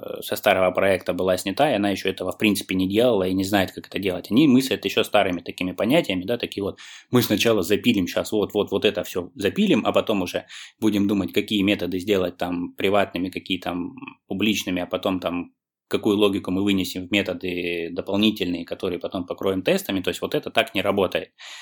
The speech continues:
То есть тогда, да, вся, весь вот этот профит, а, от, э, Т Д Д, он тут же теряется. То есть, э, надо людям прививать вот эту вот философию, что надо мыслить именно исходя из тестов. Вот. Но это приходит именно с опытом.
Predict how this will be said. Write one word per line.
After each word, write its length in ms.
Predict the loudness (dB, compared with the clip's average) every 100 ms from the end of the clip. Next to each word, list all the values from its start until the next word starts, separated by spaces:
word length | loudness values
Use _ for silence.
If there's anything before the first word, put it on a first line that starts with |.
| -10
То 80 | -6
есть 80 | -2
тогда, 260 | 2 4 6
да, 180 | 6 4
вся, 180 | -2 -4
весь 280 | -4 -2 -2
вот 120 | -4
этот 240 | -6 -4
профит, 380 | -2 -2 -6 -4
а, 120 | -4 0 0 0
от, 160 | 0
э, 160 | 0 0
Т 120 | -2
Д 100 | -4 0
Д, 160 | 0
он 180 | 2 0
тут 180 | 0 0
же 100 | -2
теряется. 480 | 0 0 0 -4 -10
То 120 | -10
есть, 260 | -10 _ -10
э, 220 | -8 -10 -14 _ _ _ _ _ -20 0
надо 180 | 2 6
людям 280 | 6 4 2
прививать 440 | 2 4 4 2
вот 120 | -2 -4
эту 180 | -4
вот 160 | -8 -10 -4
философию, 520 | 0 2 2 0 -4
что 140 | -6 -4
надо 200 | 0 2
мыслить 420 | 2 2 -2 0
именно 240 | -2 -2
исходя 300 | -2 -2 0 0
из 100 | 0
тестов. 360 | -2 -2 -10 -16 _ -20 -20 -20 -20 _ -20 -20 _ _ _ _
Вот. 280 | -6 -6 0
Но 160 | 4 4
это 200 | 2 -2
приходит 540 | 0 2 2 0 -2
именно 260 | -2 -2 2
с 80 | 2
опытом. 480 | 2 -2 -6 -10